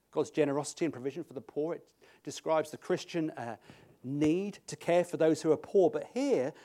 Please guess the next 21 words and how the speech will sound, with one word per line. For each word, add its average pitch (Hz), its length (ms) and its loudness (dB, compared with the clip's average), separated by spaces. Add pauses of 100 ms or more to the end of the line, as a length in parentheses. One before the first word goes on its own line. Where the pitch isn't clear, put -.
(140)
verse 160 280 2
three 143 240 -2
says, 127 340 -4
chapter 180 300 -2
five, 120 420 -2
"Blessed 175 360 2
are 160 60 4
the 151 100 2
poor 156 360 4
in 139 80 0
spirit." - 680 -6 (840)
And 147 140 -2
it's - 160 -4
a 143 60 -2
metaphor 160 680 0
for - 220 -10
describing 165 640 -6
a 123 60 -12
spiritual 208 420 -6
condition 143 400 -8
that 127 160 -10